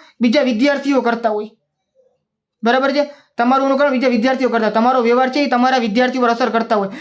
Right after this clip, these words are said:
એટલે તમે હંમેશા જે શબ્દ વાપરો, જે ભાષા વાપરો, એ સમજી વિચારીને વાપરો.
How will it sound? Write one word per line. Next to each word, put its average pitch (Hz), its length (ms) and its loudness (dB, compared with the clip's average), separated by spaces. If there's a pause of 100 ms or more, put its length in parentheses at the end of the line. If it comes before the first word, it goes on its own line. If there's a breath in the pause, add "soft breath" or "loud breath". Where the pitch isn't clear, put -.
(180 loud breath)
એટલે 247 140 0
તમે 262 220 0 (600 loud breath)
હંમેશા 262 280 2
જે 262 260 0
શબ્દ 247 300 0
વાપરો, 262 340 2
જે 247 180 0
ભાષા 226 440 0
વાપરો, 247 220 0
એ 294 60 2
સમજી 247 300 0
વિચારીને 247 380 0
વાપરો. 202 360 -2